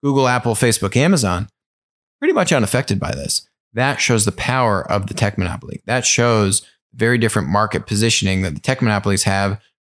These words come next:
vers-, versus a Twitter, which is, you know, thirty-six billion dollar market cap right now.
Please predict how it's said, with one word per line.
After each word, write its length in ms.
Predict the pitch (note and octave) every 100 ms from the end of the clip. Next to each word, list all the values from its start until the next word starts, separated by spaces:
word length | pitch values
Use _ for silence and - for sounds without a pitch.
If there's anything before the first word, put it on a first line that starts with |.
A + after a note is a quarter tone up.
| -
vers-, 300 | G2+ - -
versus 460 | A2 G#2+ G#2+ G#2 G2
a 80 |
Twitter, 540 | F2 - B2 G#2+ G2+ - - _ -
which 160 | G2+
is, 280 | G#2 F#2+ -
you 60 | F#2+
know, 120 | F#2+
thirty-six 480 | F#2 G#2+ G2 G2 G2
billion 300 | - G2+ G2
dollar 200 | F#2 F#2+
market 300 | G2+ G2+ G#2+
cap 220 | E2 F2+
right 160 | - -
now. 180 | -